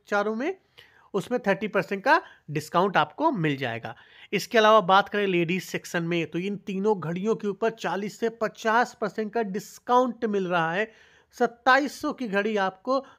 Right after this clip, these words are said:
लगभग, लगभग साढ़े तेरह सौ रुपये के आसपास पड़ रहा है। अगर आपको डिजाइन कलर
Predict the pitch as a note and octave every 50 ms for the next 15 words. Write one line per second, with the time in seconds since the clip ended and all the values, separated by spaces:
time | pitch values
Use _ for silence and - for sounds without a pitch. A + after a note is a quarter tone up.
0 | - G#3 G#3+ A#3 A3+ G#3 A#3 B3 A#3 A#3 G#3 F#3+ G3 A3+ A3 - - G3 F#3+ G3
1 | G#3 G3 - G3 F3+ F#3 G3 F#3+ F#3 F3+ F3 F3 - F3 D#3+ - F3 E3 D#3+ D#3
2 | - - F#3+ A3+ A3+ - - _ E3 D3+ D3+ D#3 E3 E3 E3 F3+ G#3+ D4+ - _
3 | _ _ _ - D#3+ D#3 F3+ F3 F3 F3 - - F#3 E3 E3 D3+ E3+ F3 F3+ E3+
4 | F3 E3+ E3+